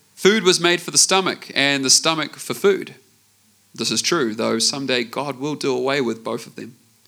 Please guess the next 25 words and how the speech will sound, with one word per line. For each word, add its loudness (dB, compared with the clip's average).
But 0
you -4
can't -2
say 2
that -2
our 0
bodies -2
were -8
made -8
for -12
sexual -4
immorality. -14
They 2
were 2
made 0
for -14
the -10
Lord, -8
and -6
the -4
Lord -4
cares -4
about -10
our -14
bodies. -8